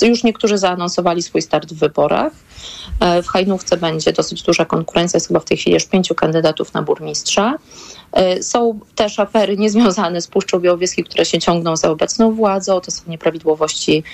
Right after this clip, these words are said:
w jednym z przedszkoli w Hajnówce. To są też bardzo dziwne decyzje związane z kupnem nieruchomości, kwestia realizacji, e, projektów norweskich, które budzą naprawdę bardzo dużo i kontrowersji, ale też niesmaku,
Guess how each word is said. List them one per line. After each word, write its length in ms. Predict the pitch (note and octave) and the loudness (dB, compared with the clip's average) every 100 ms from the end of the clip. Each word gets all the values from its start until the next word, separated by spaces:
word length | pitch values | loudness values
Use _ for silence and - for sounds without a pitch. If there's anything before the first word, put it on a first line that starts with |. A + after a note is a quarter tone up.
| - - - | -18 -18 -2
w 60 | E3 | 0
jednym 280 | D#3 D#3 | 2 2
z 60 | D#3 | 0
przedszkoli 540 | - - - A3 G3+ | -2 -2 0 0 0
w 60 | G3 | -2
Hajnówce. 960 | - F#3 F3+ E3 - - F3+ E3+ E3+ E3+ - - - | 0 0 0 -2 -6 -2 0 2 0 -4 -12 -12 -2
To 80 | E3+ | -2
są 200 | - D#3+ | 0 0
też 180 | D#3+ | -2
bardzo 340 | D#3+ D#3+ D#3 D#3+ | 0 -2 0 -2
dziwne 300 | E3 D#3+ D#3+ | 0 0 2
decyzje 400 | D#3 D#3 D#3 D#3 | 2 0 0 0
związane 400 | D#3 D#3 D#3 D#3 | 0 2 2 0
z 60 | |
kupnem 340 | - E3+ D#3+ E3 | -2 -2 2 4
nieruchomości, 1000 | E3+ F3 G#3+ A3+ A3 - - F#3+ F#3+ F#3 | 2 2 2 4 2 -2 -4 0 2 0
kwestia 300 | - D#3+ - | -2 -4 0
realizacji, 760 | D#3+ D#3 D#3 D#3 D#3 - D#3 D#3+ - - - - | 0 0 0 -2 -2 -2 0 -2 -6 -16 -10 -2
e, 140 | E3 | -2
projektów 560 | - G#3 A#3 - G3+ - | 2 2 2 0 -2 0
norweskich, 520 | F#3 F3 E3+ - F3+ | 0 0 0 -2 -4
które 200 | - E3+ | 0 0
budzą 280 | E3+ E3 F3 | 0 0 0
naprawdę 380 | F3+ F#3 F3+ | 0 0 0
bardzo 360 | F3 G3 F3+ F3 | 0 0 -2 -4
dużo 420 | E3 D#3+ D#3+ D3+ | -2 0 2 2
i 140 | D3+ E3 | 0 -2
kontrowersji, 600 | G3+ F#3+ F3+ E3+ E3 D#3+ | -2 0 0 -2 0 0
ale 80 | D#3 | 0
też 220 | - - | -4 -2
niesmaku, 680 | E3+ - E3 D#3+ - B3 | -2 0 0 2 2 2